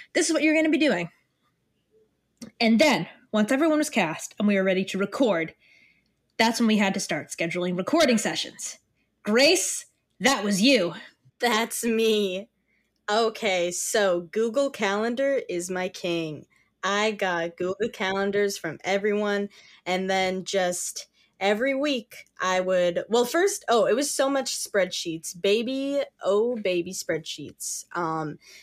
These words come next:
Speaker 2: so we, like, divided the scenes up and then divided it by, like, page number and then divided by, by characters.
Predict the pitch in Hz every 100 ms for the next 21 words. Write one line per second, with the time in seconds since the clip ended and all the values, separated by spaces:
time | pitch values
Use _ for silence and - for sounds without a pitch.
0 | _ - 214 180 180 180 180 180 190 202
1 | 208 208 208 196 180 - 220 214 208 202
2 | 185 - - - - 196 196 196 185 175
3 | 175 170 170 175 170 175 175 180 180 170
4 | 165 131 - 214 208 - 185 185 180 180
5 | 175 165 165 165 165 165 165 165 156 156
6 | 165 - 196 185 180 - 180 175 170 -